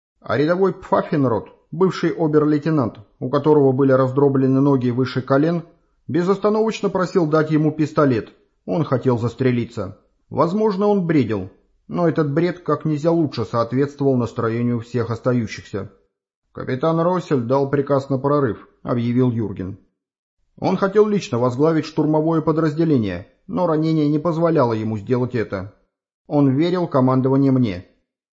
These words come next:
Капитан Россель застрелился. Он не хотел обременять подразделение, и он не хотел сдаваться в плен. Это был его выбор.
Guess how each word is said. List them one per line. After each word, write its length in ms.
Капитан 440
Россель 360
застрелился. 840
Он 180
не 100
хотел 300
обременять 460
подразделение, 880
и 80
он 220
не 80
хотел 340
сдаваться 480
в 80
плен. 340
Это 240
был 140
его 320
выбор. 420